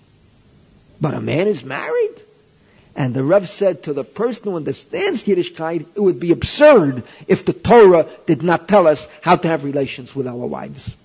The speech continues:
So the Meredik, Meredik Vod. And that's exactly what Yiddishkeit is all about. The physical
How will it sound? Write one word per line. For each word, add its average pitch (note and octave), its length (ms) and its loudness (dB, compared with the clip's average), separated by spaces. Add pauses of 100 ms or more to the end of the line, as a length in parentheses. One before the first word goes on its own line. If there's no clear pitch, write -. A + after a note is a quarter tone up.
(180)
So - 140 -18
the C3 100 -6
Meredik, D3+ 520 -2
Meredik D3 440 -8
Vod. B2 220 -12 (340)
And C#3+ 140 -6
that's - 240 -6
exactly D#3 440 -4
what C3 140 -6
Yiddishkeit A#2 420 -14
is A2 140 -20
all - 140 -12
about. - 320 -16 (480)
The C#3+ 80 -2
physical A3 760 -4